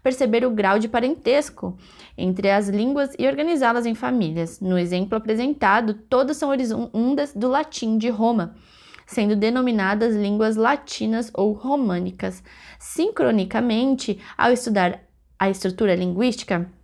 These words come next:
deve-se isolar a palavra de seu processo de mudança ou evolução histórica, analisando um dado elemento em um recorte temporal, sem considerar sua origem. Como, por exemplo, observamos a composição da palavra beber, classificada como verbo, em que bebe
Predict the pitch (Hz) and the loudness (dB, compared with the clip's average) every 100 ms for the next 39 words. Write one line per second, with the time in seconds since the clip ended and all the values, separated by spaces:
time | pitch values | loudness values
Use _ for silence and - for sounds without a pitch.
0 | _ - - - 202 208 214 - - 226 | _ -20 -20 -8 0 0 0 -6 -4 0
1 | 269 277 196 196 - - - - 151 214 | 2 2 2 0 -12 -4 -2 2 2 4
2 | 220 214 226 208 233 233 208 202 208 233 | 2 0 -2 -2 0 0 0 0 0 -6
3 | - - - 254 269 277 196 214 214 190 | -6 -20 -8 0 2 2 2 2 0 2
4 | 185 180 185 196 202 - 277 220 214 185 | 2 2 0 -4 -2 2 2 2 0 -2
5 | 175 180 180 185 196 233 247 220 226 196 | 0 0 0 -2 -2 -2 2 2 2 2
6 | 180 185 185 202 247 226 185 180 175 180 | 0 2 2 0 0 0 0 -2 -2 -2
7 | 208 - 240 240 - 254 294 302 311 208 | -4 -2 -2 -2 -6 -4 -2 0 2 2
8 | 175 - - - - 339 - 392 - 254 | 0 -8 -20 -14 -6 -4 -2 -2 -2 0
9 | 240 196 196 - - - - 339 339 247 | 2 2 0 -8 -20 -18 -2 2 4 2
10 | 190 180 185 - - - - 220 220 226 | 0 -4 -6 -14 -20 -14 0 0 2 2
11 | 226 240 262 233 233 220 208 214 214 226 | 2 0 0 -2 0 0 2 0 0 -2
12 | 226 233 226 240 269 269 262 202 202 202 | 0 -2 -2 -2 0 0 0 2 2 2
13 | 180 175 208 196 185 180 180 185 190 190 | 0 2 2 2 -2 -6 -4 -6 -8 -2
14 | 202 190 190 175 165 185 214 196 180 185 | 0 0 -4 -6 -4 0 2 2 -4 -2
15 | 185 185 202 180 170 185 196 233 | -2 -2 -4 -6 -2 0 0 -4